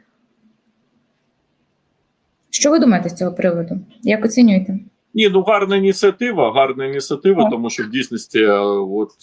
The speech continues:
Speaker 2: е, тиск, е, з боку, та-, там ще, ще що, там ще просять вони прийняти законопроект, який унеможливить втручання в економічну діяльність, е, підприємств. А там зняття хочуть арештів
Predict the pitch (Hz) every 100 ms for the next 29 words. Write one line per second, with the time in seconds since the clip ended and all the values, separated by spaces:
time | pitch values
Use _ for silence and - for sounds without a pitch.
0 | 104 104 98 98 95 92 92 - 156 123
1 | - - - 214 190 196 - - 165 -
2 | _ 196 208 196 190 - 147 - 131 104
3 | 147 156 - - - 139 139 - 127 127
4 | 113 131 127 123 110 123 123 117 - 147
5 | 151 123 - 135 127 117 117 120 110 127
6 | 131 - - - - 127 120 110 110 117
7 | 113 113 - 107 101 120 104 95 82 -
8 | - 92 90 - - 679 107 90 80 -
9 | _ _ _ _ _ _ - 104 135 120
10 | 127 120 127 - 113 104 101 - 113 104
11 | -